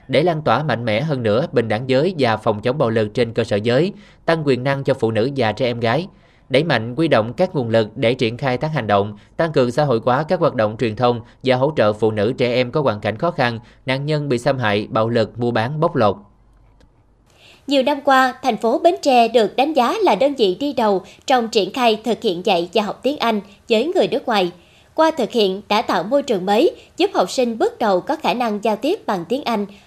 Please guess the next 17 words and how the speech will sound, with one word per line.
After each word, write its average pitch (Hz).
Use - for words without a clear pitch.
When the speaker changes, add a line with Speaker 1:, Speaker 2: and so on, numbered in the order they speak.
Speaker 2:
một 220
cách 339
tự 196
tin, 226
tạo 214
tiền 226
đề 214
để 196
các 320
em 233
có 285
thể 190
sử 196
dụng 190
ngoại 190
ngữ 175
này 208